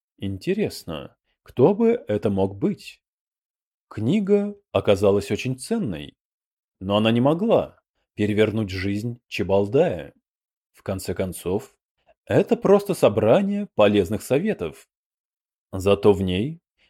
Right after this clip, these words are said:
неожиданно нашлось нечто прямо сейчас куда более важное. Отрывок бумажки, заложенный вместо закладки. Неизвестно,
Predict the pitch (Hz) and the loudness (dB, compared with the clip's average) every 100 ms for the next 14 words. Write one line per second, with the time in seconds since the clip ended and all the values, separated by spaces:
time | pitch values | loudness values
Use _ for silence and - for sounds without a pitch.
0 | _ 90 101 98 139 214 226 220 190 - | _ -2 0 2 0 0 2 2 2 2
1 | 202 196 - - - _ _ _ _ 87 | 4 4 4 -4 -20 _ _ _ _ -2
2 | 113 208 - - 208 208 202 - _ 92 | 0 0 -4 2 4 4 -2 -12 _ 0
3 | 110 220 226 - 160 - 135 208 - - | 2 4 2 -2 -2 4 4 4 -6 -4
4 | 123 117 95 101 95 104 151 214 - 82 | 2 4 6 6 6 6 4 0 -4 -8
5 | 80 - _ _ _ _ _ _ _ - | -8 -12 _ _ _ _ _ _ _ 0
6 | 95 104 107 98 101 107 104 92 101 - | 0 2 4 6 4 4 0 0 0 -2
7 | - 185 190 _ _ _ 90 110 196 233 | -4 -6 -6 _ _ _ 2 6 6 4
8 | 208 208 147 110 95 92 110 - 202 196 | 2 0 2 0 0 0 0 2 0 0
9 | - 80 - _ _ _ _ _ _ _ | -6 -18 -18 _ _ _ _ _ _ _
10 | _ 87 123 185 208 208 - 85 73 | _ 0 0 0 0 -2 -2 -10 -10